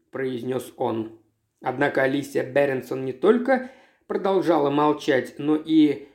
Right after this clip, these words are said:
не выказала ни единого признака раскаяния. Из ее глаз не упало ни слезинки. Этому факту журналисты придали особенное значение. Ее лицо было неподвижным, холодным, застывшим. Представитель защиты решил пойти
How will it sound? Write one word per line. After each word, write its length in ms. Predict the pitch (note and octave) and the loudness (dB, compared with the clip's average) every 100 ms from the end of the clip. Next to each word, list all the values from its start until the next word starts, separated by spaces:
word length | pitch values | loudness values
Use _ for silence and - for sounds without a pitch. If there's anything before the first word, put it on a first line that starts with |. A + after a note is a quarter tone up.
| _ - | _ 0
не 220 | D#3 E3 | 4 6
выказала 540 | D#3+ F3 G#3 F3 F#3+ | 4 4 2 2 2
ни 160 | F#3 F3+ | 2 0
единого 560 | F3 C#3+ F3 G#3 A#3 | -2 -2 -2 0 0
признака 480 | A#3+ A#3+ F3 E3 - | -2 -2 -2 -4 -4
раскаяния. 760 | C3+ C3 - B2 A#2+ A#2+ A2+ - _ _ _ | -8 -8 -8 -8 -8 -12 -16 -18 _ _ _
Из 200 | F#3 F#3 | -6 -2
ее 320 | E3 G#3+ G#3 | 0 4 6
глаз 400 | D#3+ F3+ A3 - | 6 2 2 0
не 100 | F3 | 2
упало 460 | F#3 F#3 F3 F3+ F3+ | 2 2 0 0 2
ни 160 | F3+ | 0
слезинки. 920 | F3+ D#3 F3+ G3 G#3 E3 B2+ - - _ _ _ - | -2 -6 -8 -4 -2 -2 -2 -12 -18 _ _ _ -12
Этому 340 | C3+ D3+ F3 | -4 2 2
факту 480 | D#3+ D#3 G3 - B3 | 2 0 0 -2 -2
журналисты 600 | G#3+ D#3 C#3 C3+ - B2 | 0 2 0 -2 -4 -8
придали 440 | - C3+ A#2+ A#2 | -6 -4 -2 -2
особенное 580 | A#2 - B2+ D#3 G#3 A3+ | -4 -6 -6 -2 0 0
значение. 720 | - D#3+ D#3+ - A#2+ B2 A#2+ - _ - | 0 -4 -4 -6 -6 -6 -10 -18 _ -4
Ее 140 | C3 E3+ | 4 6
лицо 380 | F3+ F3 G#3 | 4 2 0
было 260 | F#3 F#3+ F#3 | 4 4 4
неподвижным, 1080 | E3+ E3 - C3+ D3 A3+ G3 A3 G#3+ G#3 _ | 2 0 -4 -4 -4 -4 -2 -2 -2 -6 _
холодным, 800 | - A#2+ B2+ D#3 C#3 D3 D3 D3+ _ _ | -6 -2 2 2 2 -4 -4 -6 _ _
застывшим. 920 | A#2+ C3 - - B2 - - - - - _ _ _ _ _ _ _ | -10 -8 -8 -12 -12 -12 -16 -16 -18 -20 _ _ _ _ _ _ _
Представитель 640 | - G#3 - C4+ D#4+ D4 A#3 | -4 -2 2 6 6 4 2
защиты 420 | A3 - D#4+ D#4+ | 0 0 0 0
решил 320 | A#3+ - A#3 | -2 -2 -2
пойти 640 | A#3+ F3 E3+ F#3+ G#3 G#3 | -2 -4 -2 -2 -2 -2